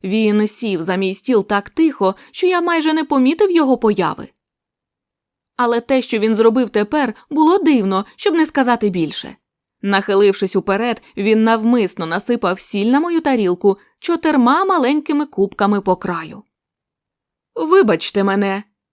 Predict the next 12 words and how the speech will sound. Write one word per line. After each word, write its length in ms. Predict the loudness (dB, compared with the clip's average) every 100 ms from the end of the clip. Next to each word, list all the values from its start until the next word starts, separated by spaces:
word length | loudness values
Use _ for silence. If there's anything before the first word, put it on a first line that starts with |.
| _ _
промовив 600 | 2 4 6 6 4 4
він 220 | 2 2
похмурим 520 | 0 0 0 2 2
голосом. 600 | 2 2 0 -4 -10 -10 -14 _ _ _ _ _ -4
«Але 440 | -2 0 0 0
запропонувати 840 | 0 0 0 2 4 4 0 0
незнайомцю 960 | 0 2 2 0 2 0 0 0 0 0
сіль 380 | 0 2 2 0 _ -4
означає 640 | 0 0 -2 -2 -2 0
розвіяти 540 | 0 2 2 2 0
його 260 | 0 2 2
печалі, 640 | 0 -2 -2 -2 -2 -2